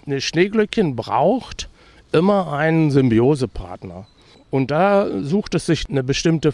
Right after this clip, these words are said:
Baumart, also zum Beispiel die Haselnuss oder die Hainbuche. Und wenn wir eine Hainbuchenhecke haben als Begrenzung irgendwo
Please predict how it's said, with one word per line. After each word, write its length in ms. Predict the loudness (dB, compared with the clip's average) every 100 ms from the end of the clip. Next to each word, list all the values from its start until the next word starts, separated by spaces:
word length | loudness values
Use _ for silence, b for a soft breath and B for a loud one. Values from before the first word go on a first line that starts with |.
| 0
Baumart, 720 | 0 2 2 0 -10 -12 -12
also 180 | -8 -8
zum 220 | -4 -2
Beispiel 480 | -2 -2 2 2 2 -2
die 100 | -10
Haselnuss 720 | -2 -2 2 2 2 -2 -8 -18 _ _ b b b
oder 440 | -4 -2 -2 -4 -8
die 180 | -8
Hainbuche. 760 | -4 0 0 0 -2 -2 -2 -4 B B
Und 160 | -6 0
wenn 180 | 2 2
wir 120 | 2
eine 260 | 0 -2
Hainbuchenhecke 880 | -2 -2 0 -2 -4 -4 -4 -6 -8
haben 380 | -6 -6 -6 -6
als 340 | -6 -8 -10 -18 -14
Begrenzung 720 | -12 -8 -4 -4 -2 -4 -2
irgendwo 560 | -4 -4 -4 -2 -2